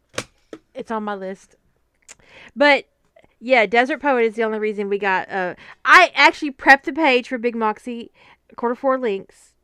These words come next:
uh, uh, quarter four, uh, s-, next year's signups. Did not post it. I mean, it was, like, sitting in my draft. I, I, I fixed it, like, weeks ago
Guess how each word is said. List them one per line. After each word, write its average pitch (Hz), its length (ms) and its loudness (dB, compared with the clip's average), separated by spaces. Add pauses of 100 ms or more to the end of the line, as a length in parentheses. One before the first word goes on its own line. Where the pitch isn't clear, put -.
(120)
uh, 208 180 -2
uh, 202 120 -6
quarter 233 280 -6
four, 208 600 -4
uh, 117 220 -20 (160)
s-, - 140 -20 (580)
next 277 300 -6
year's 269 160 -6
signups. 226 480 -4 (520)
Did 277 200 -4
not 254 320 0
post 220 280 -4
it. - 200 -14 (200)
I - 60 -8
mean, 254 140 -2
it 339 100 -4
was, 339 100 -6
like, 330 140 0
sitting 330 240 -4
in 294 100 -4
my 269 100 2
draft. 233 540 0
I, 233 260 2
I, 202 260 0
I 233 180 4
fixed - 320 -10
it, 262 80 -6
like, 226 240 -2
weeks 262 220 -10
ago 165 340 -10